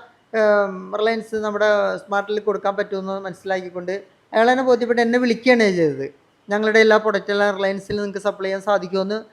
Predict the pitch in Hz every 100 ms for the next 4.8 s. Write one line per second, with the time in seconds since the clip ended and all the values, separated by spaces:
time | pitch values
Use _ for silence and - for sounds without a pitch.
0 | _ - 202 220 254 277 277 254 220 262
1 | 262 220 220 233 233 220 226 240 233 -
2 | 220 226 220 226 226 240 - _ - 220
3 | 214 214 208 220 220 220 220 240 269 269
4 | 220 196 185 240 220 202 202